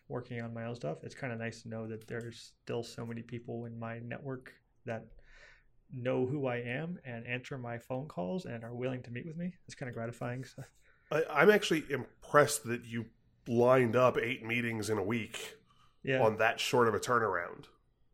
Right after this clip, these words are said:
Speaker 1: Yeah, it was a busy Monday morning just making calls, and got a bunch of stuff lined up, and, uh, I've got, uh,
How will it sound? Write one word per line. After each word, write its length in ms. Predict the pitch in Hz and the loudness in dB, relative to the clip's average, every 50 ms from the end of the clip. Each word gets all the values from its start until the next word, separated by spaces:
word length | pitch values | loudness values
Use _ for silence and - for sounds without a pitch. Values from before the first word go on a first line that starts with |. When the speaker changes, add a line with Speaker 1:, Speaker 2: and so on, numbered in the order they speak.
| _ - | _ 0
Speaker 1:
Yeah, 180 | 156 165 147 139 - _ - | 2 2 2 0 -6 _ -10
it 120 | 147 139 | -8 -6
was 340 | 147 147 135 - - - - - | -6 -6 -6 -8 -12 -14 -12 -8
a 40 | 147 | -2
busy 240 | 127 143 143 131 139 | 2 2 2 2 2
Monday 280 | 127 131 127 127 127 | 0 -2 -2 -2 -2
morning 300 | 123 127 127 127 131 127 | -2 -2 -4 -4 -4 -6
just 180 | 117 117 - - | -8 -10 -12 -12
making 200 | 120 117 - 120 | -14 -12 -12 -12
calls, 420 | 117 123 123 127 127 127 127 127 | -8 -4 -2 -2 -2 -2 -4 -6
and 200 | 127 117 113 117 - - - - - - - - - - - - _ _ _ _ _ _ - | -10 -12 -12 -14 -14 -18 -20 -20 -20 -20 -20 -20 -20 -20 -20 -20 _ _ _ _ _ _ -8
got 80 | 131 123 | -6 -4
a 20 | |
bunch 220 | 120 131 131 120 127 | -4 -4 -4 -6 -6
of 60 | 123 | -8
stuff 260 | - - 135 131 - | -6 -6 -6 -6 -4
lined 180 | 135 131 131 127 | -6 -4 -2 -2
up, 220 | 131 139 139 - | -2 -2 -4 -6
and, 180 | 135 123 123 123 | -8 -8 -8 -8
uh, 240 | 123 123 127 127 120 - - - - - - - - _ _ _ _ _ _ _ | -6 -6 -6 -8 -10 -12 -16 -20 -20 -20 -20 -20 -20 _ _ _ _ _ _ _
I've 80 | - 139 | -18 -10
got, 300 | - - 127 127 - - | -6 -6 -6 -6 -4 -4
uh, 320 | 135 127 127 127 131 127 | -2 0 0 0 -2 -2